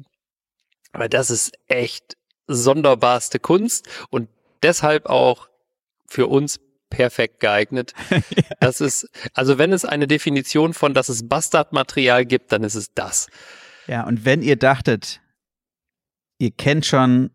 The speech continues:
Speaker 2: eigentlich die schlechtesten Filme, dann hört bitte gut hin.
Speaker 1: Oh ja. Also ich guck mir ja so in meinem Leben, in, äh, hab mir in meiner Historie der Filme, ähm, wo ich Anfang nächsten Jahres wohl die sechstausend passieren werde bei Letterboxd.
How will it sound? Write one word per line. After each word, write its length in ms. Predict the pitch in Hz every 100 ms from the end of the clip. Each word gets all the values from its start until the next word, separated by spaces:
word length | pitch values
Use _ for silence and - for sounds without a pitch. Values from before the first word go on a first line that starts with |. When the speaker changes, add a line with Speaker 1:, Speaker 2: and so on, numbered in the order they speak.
| _ -
Speaker 2:
eigentlich 360 | 131 127 120
die 100 | 123
schlechtesten 580 | - 120 117 123 - 117
Filme, 540 | - 117 117 107 104 - _ _ _ _ _
dann 280 | 127 107 92
hört 240 | 110 110 -
bitte 280 | 127 113 104
gut 220 | 101 -
hin. 300 | 113 - 90 - _ _ _ _ _ - -
Speaker 1:
Oh 160 | - 123
ja. 280 | 90 87 - - _ _ _ _ _ _ _ _ - _
Also 120 | 127 180
ich 80 |
guck 180 | - 226
mir 80 | 175
ja 120 | 156
so 100 | 151
in 80 | 139
meinem 240 | 131 127 123
Leben, 340 | 123 147 139
in, 220 | 123 117 120
äh, 40 | 120
hab 160 | 113 -
mir 60 | 131
in 60 |
meiner 200 | 117 113
Historie 800 | 107 - - 127 123 117 110 117
der 160 | 123 107
Filme, 400 | - 135 131 123 - - - - - _ 143
ähm, 360 | 127 117 110
wo 120 | 117
ich 220 | 113 - 143
Anfang 320 | 143 147 123
nächsten 260 | 120 -
Jahres 300 | 117 117 120
wohl 100 | 123
die 100 | 117
sechstausend 600 | 107 117 - - 143 135 -
passieren 420 | 127 - 127 117
werde 220 | 117 113
bei 100 | 110
Letterboxd. 640 | 110 107 107 104 - -